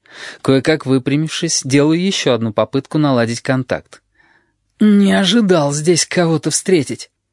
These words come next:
"Я тоже!" Говорит она. "Не ожидала, что кто-то притащится сюда пережидать приступ эпилепсии". Каждым словом можно отравиться.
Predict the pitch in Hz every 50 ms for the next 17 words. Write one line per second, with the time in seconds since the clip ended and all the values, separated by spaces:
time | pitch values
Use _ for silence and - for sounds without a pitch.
0 | _ _ _ _ _ _ _ - 190 190 202 208 240 214 - _ _ - 269 180
1 | 147 123 - 127 - - - _ _ _ _ _ - 135 131 131 123 120 117 107
2 | - 120 117 113 104 90 - - - - - - - 330 302 277 233 185 160 214
3 | 226 190 208 208 143 131 - - - - 165 - - 208 170 - 160 - 170 160
4 | - 175 156 147 - 160 - - 151 - - 185 165 254 262 - - 208 180 160
5 | 170 139 135 151 160 151 160 233 220 - - - _ - 170 185 190 151 - -
6 | - 170 - - 180 - - 208 208 220 220 220 - - - - - - 127 -
7 | - - _ _ _ _ _ _ _ _ _ _ _ _ _ _ _ _ _ _
8 | - 131 127 117 123 139 135 - - 175 180 185 175 170 170 170 170 151 151 170
9 | 165 156 - 180 175 170 143 113 - - - - 120 113